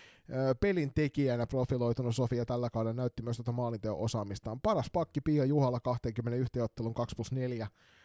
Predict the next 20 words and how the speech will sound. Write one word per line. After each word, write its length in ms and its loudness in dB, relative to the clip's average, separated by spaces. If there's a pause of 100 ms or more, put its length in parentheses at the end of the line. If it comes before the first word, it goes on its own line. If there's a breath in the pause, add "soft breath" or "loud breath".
(120)
tehot, 220 4
eli 140 0
kuusi 340 0
pistettä, 460 -4
ja 80 -2
tässä 320 -2
näkyy 380 0
nyt 220 -6
se 180 -4
iso 400 0
ero 300 -2 (440 soft breath)
siinä, 400 -4
että 220 -6
vastuunkantajia 880 -4
ei 80 -2
riittänyt 420 -6
sinne 200 -6
pistetehtailun 720 -6
puolelle. 340 -2
Hanna 240 -2